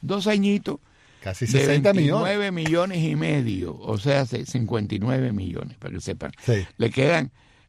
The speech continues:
Speaker 1: aquí y allá, y el tipo está con un calcañal metido en una palangana.
Speaker 2: Entonces,
Speaker 1: <laughs>
Speaker 2: si él
Speaker 1: Sí.
Speaker 2: llega con un bastón a jugar,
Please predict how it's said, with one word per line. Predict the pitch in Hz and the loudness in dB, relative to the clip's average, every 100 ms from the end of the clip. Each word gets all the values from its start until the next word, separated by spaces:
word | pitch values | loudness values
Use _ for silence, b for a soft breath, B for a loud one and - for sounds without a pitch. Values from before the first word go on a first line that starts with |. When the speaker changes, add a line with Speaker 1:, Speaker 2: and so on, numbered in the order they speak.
| _ | _
Speaker 1:
aquí | - 110 120 | -4 -2 0
y | 143 | 0
allá, | 147 135 147 - | 0 -2 -4 -8
y | - | -6
el | 107 | -4
tipo | 92 127 | -2 -2
está | 135 139 | 0 -2
con | 143 | -2
un | 131 | -2
calcañal | 131 117 120 117 123 131 - b b | -2 -2 0 0 0 -2 -6 b b
metido | - 104 110 | -6 -2 0
en | 127 | 2
una | 127 | 2
palangana. | 120 117 101 95 90 78 - | 0 0 0 -2 -2 -6 -10
Speaker 2:
Entonces, | - 120 151 131 | -4 2 2 2
Speaker 1:
<laughs> | 190 - 202 - - - - - - | -6 -2 0 0 -2 -8 -6 -10 -8
Speaker 2:
si | - 131 | -2 2
él | 170 | 4
Speaker 1:
Sí. | 196 | 4
Speaker 2:
llega | 202 202 190 | 4 4 2
con | 143 151 | 2 0
un | 160 | 2
bastón | 151 147 147 117 127 | 2 2 -2 -2 -4
a | - 113 | -2 0
jugar, | 123 127 123 | 2 2 0